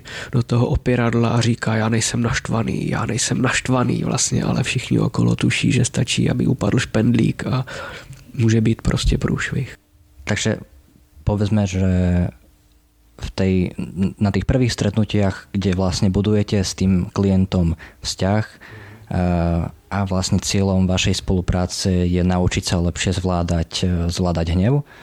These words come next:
Speaker 2: prípadne regulovať, eh, nejaké agresívne správanie. Čo, čo v tej vašej práci nasleduje potom, eh, čo i ten človek, ten klient príjme, že, eh,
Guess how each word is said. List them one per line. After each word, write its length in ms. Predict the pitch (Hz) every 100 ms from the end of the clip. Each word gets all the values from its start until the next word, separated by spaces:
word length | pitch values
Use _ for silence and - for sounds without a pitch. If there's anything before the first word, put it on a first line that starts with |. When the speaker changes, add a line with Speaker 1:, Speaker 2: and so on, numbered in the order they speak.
| - - -
Speaker 2:
prípadne 800 | 90 87 87 90 87 87 82 - _ _
regulovať, 640 | - 98 92 95 90 90 -
eh, 60 | 98 92 82 80 69 - - - _ _ - _ -
nejaké 300 | 98 95 92
agresívne 480 | 90 90 - 95 90
správanie. 580 | - 85 85 90 120 - - - - - - - - -
Čo, 480 | - 107 110 110 113 110 - 110 107 101 -
čo 160 | 104
v 80 | -
tej 120 | 107 101
vašej 320 | 98 - 104
práci 320 | 110 104 107
nasleduje 520 | 101 95 107 95 87 82
potom, 400 | 95 92 90 87
eh, 1080 | - - - - - - 92 82 85 82 85 - -
čo 100 | 95
i 80 | 92
ten 160 | 95
človek, 720 | 92 110 107 90 - - - -
ten 160 | 95
klient 480 | 90 92 92 90 -
príjme, 400 | - 95 90 85
že, 320 | 82 85 82 80
eh, 1040 | - - - - - - 85 82 82